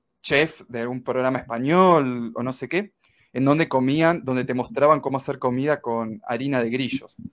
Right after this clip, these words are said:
Me pareció harina de grillos y otros gri-, grillos que estaban ahí, viste, como comida, como comida. Eh, y te decía, "Cada vez más gente", el título creo que decía algo así, "cada vez más gente quiere comer, eh, comida para bichos,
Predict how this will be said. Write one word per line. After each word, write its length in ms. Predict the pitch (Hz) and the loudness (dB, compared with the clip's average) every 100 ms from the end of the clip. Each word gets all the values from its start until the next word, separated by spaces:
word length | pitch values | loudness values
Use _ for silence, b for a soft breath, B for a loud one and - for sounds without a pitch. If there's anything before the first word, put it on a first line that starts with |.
| _ _ - _ | _ _ -20 _
Me 120 | - | -12
pareció 680 | 113 101 123 135 139 123 113 - _ _ _ | -6 -4 -4 2 4 4 0 -14 _ _ _
harina 300 | - 123 147 | -2 2 6
de 60 | 143 | 6
grillos 360 | 143 147 143 | 4 -2 -6
y 20 | 131 | -8
otros 220 | 123 117 | -10 -10
gri-, 160 | 117 | -10
grillos 320 | 113 127 127 - | -10 -10 -10 -12
que 80 | |
estaban 400 | _ 117 113 113 - | _ -4 -4 -4 -8
ahí, 320 | 120 117 110 | -6 -6 -6
viste, 380 | - - 117 - | -10 -20 -20 -18
como 200 | 113 113 | -14 -14
comida, 340 | 113 104 101 - _ _ | -14 -16 -18 -20 _ _
como 160 | - 107 | -18 -16
comida. 320 | 110 107 - _ b b b b b | -14 -14 -16 _ b b b b b
Eh, 400 | - 107 104 107 107 | -10 -8 -8 -8 -8
y 60 | |
te 100 | 110 | -6
decía, 200 | 117 - | -4 0
"Cada 160 | - 208 | 6 6
vez 160 | 196 151 | 6 4
más 200 | 185 170 | 0 0
gente", 340 | 180 185 185 | -2 -2 -4
el 100 | 151 | -6
título 260 | 156 185 165 | -4 0 2
creo 140 | 151 | 4
que 60 | 147 | 2
decía 160 | 139 | 2
algo 120 | 151 135 | 0 0
así, 220 | 139 131 | -2 -8
"cada 260 | 156 175 | -4 0
vez 120 | 180 160 | 0 2
más 160 | 170 | 0
gente 320 | - 175 175 - | 0 -4 -6 -8
quiere 240 | 202 151 | -6 -4
comer, 420 | - 139 156 151 _ _ _ _ _ _ - | -2 0 0 0 _ _ _ _ _ _ -6
eh, 200 | 123 127 | -2 2
comida 540 | 131 135 170 165 147 | 4 4 4 6 6
para 220 | 143 123 | 6 4
bichos, 680 | 127 160 - - 123 123 - | 4 2 0 -4 -4 -4 -10